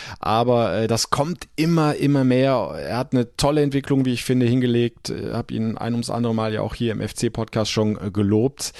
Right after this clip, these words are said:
Ja, und, äh, das passt einfach zusammen mit Elias Kiri. Es ist so ein bisschen der Meister und sein Lehrling. Ja, ich glaube, Erik Martel profitiert da sehr von der Erfahrung von Elias Kiri, kann sich da einiges abgucken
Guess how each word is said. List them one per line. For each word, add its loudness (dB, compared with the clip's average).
Ja, 4
und, 0
äh, -10
das 0
passt -2
einfach 0
zusammen 0
mit 0
Elias 2
Kiri. 2
Es 0
ist -2
so 2
ein 2
bisschen 0
der 2
Meister 2
und 2
sein 4
Lehrling. 4
Ja, 0
ich -8
glaube, 2
Erik -4
Martel 0
profitiert -2
da 4
sehr 4
von 0
der 2
Erfahrung 0
von -4
Elias -4
Kiri, 2
kann 0
sich -4
da 0
einiges -2
abgucken -2